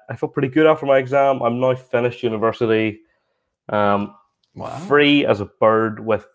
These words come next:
Speaker 1: no plans
Speaker 2: Look at you.
Speaker 1: past September. I do have plans between
Speaker 2: <laughs>
Speaker 1: now and September, but September, I have no idea.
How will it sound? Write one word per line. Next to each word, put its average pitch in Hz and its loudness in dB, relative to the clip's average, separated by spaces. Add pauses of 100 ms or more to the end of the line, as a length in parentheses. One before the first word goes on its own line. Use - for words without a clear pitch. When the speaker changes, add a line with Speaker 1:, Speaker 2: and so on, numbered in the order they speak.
(200)
Speaker 1:
no 113 -2
plans 107 -2 (880)
Speaker 2:
Look 156 -16
at - -10
you. 101 -12 (280)
Speaker 1:
past 107 0
September. 95 -8
I 117 0
do 135 0
have 131 2
plans 104 -2 (120)
between 101 -6
Speaker 2:
<laughs> - -14
Speaker 1:
now 104 2
and 101 -6
September, 98 -4
but - -12 (960)
September, 123 0 (800)
I 107 -2
have 95 -6
no 123 0
idea. 117 0